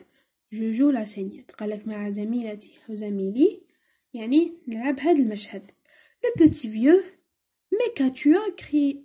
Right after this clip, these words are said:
euh, mais qu'a-, <clears throat> mais qu'as-tu à crier et sangloter comme ça, mon ami ?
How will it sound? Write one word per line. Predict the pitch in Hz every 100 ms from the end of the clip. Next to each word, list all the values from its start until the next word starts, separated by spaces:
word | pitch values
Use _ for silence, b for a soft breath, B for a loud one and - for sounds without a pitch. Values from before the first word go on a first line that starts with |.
| 254
euh, | 254 -
mais | 262 269 -
qu'a-, | - - -
<clears throat> | 262 302 285 370
mais | 466
qu'as-tu | 302 294 - 508 466
à | 277
crier | - 294 277 320 311
et | 254
sangloter | 262 269 254 254 254 311
comme | 302 233
ça, | 226 262
mon | 240 226
ami ? | 220 220 226 208